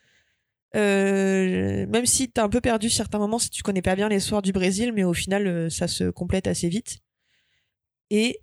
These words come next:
je voulais dire un autre truc que j'ai oublié. Euh, mais, mais oui, globalement aussi, que je, enfin, que c-, c'était vraiment cool. Et je trouve que, effectivement, le fait qu'il travaille vachement sur les ombrages, ça te donne une impression de dessin un peu crado, alors que ça l'est pas du tout.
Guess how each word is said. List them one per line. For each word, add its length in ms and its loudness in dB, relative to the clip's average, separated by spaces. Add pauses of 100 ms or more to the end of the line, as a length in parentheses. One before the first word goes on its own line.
je 140 -2
voulais 160 2
dire 160 0
un 100 0
autre 140 -2
truc 260 -4
que 140 -2
j'ai 240 -4
oublié. 380 -4 (1160)
Euh, 800 2
mais, 1040 0
mais 140 2
oui, 160 0
globalement 520 0
aussi, 280 -2
que 160 0
je, 140 -4 (140)
enfin, 260 0
que 120 -4
c-, 160 -2
c'était 320 -2
vraiment 320 0
cool. 320 -2
Et 100 0
je 40 -6
trouve 220 -4
que, 100 -2
effectivement, 400 -4
le 80 2
fait 140 -2
qu'il 120 -12
travaille 220 -2
vachement 260 -2
sur 160 -2
les 180 0
ombrages, 400 -2 (640)
ça 160 0
te 100 2
donne 200 2
une 100 2
impression 360 0
de 100 2
dessin 340 2
un 80 2
peu 140 0
crado, 340 0
alors 200 0
que 100 0
ça 160 0
l'est 140 -2
pas 160 0
du 120 -2
tout. 180 -4